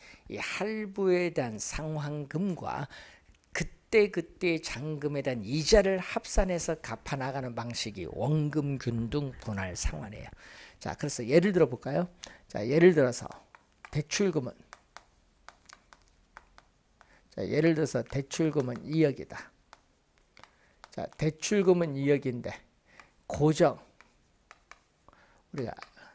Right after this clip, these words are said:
대출 금리는 우리가 연 오 프로다. 고정 대출 금리는 연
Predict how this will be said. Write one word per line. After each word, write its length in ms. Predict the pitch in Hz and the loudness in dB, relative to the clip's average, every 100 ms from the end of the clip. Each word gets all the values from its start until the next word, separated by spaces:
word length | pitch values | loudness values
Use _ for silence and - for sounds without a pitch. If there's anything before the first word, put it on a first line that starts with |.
| _ _ _ _ | _ _ _ _
대출 540 | - 139 - - 175 - - _ _ _ _ _ _ _ - - | -6 -6 -4 -2 -2 -2 -10 _ _ _ _ _ _ _ -20 -8
금리는 480 | 156 151 139 120 - - - - 160 180 175 - - - - | -4 -4 -4 -6 -12 -20 -20 -6 -2 -2 -4 -14 -20 -20 -12
우리가 180 | - - - | -12 -12 -4
연 360 | 147 147 117 - _ _ _ - _ _ _ - - _ _ _ | 0 0 0 -10 _ _ _ -20 _ _ _ -20 -20 _ _ _
오 100 | 143 | -4
프로다. 440 | - - 107 - - | -4 -8 -8 -10 -14
고정 560 | - 143 165 220 226 214 | -6 2 6 8 8 8
대출 400 | 185 180 - 156 | 2 0 0 0
금리는 400 | 147 139 123 117 | 0 -4 -4 -4
연 180 | 113 | -4